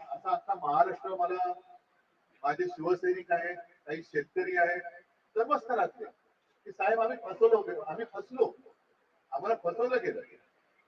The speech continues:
ज्या ज्या काही थापा मारल्या त्या आता सगळेजण हात वर करून मोकळे झालेले आहेत. आणि आता खरी आपली शिवसेनेची गरज या राज्यातल्या जनतेला आहे.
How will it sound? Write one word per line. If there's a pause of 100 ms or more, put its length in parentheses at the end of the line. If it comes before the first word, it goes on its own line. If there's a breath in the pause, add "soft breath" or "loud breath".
(140)
ज्या
ज्या
काही
थापा
मारल्या
त्या
आता
सगळेजण (180)
हात
वर
करून
मोकळे
झालेले
आहेत. (1000)
आणि
आता
खरी
आपली
शिवसेनेची
गरज
या
राज्यातल्या
जनतेला
आहे.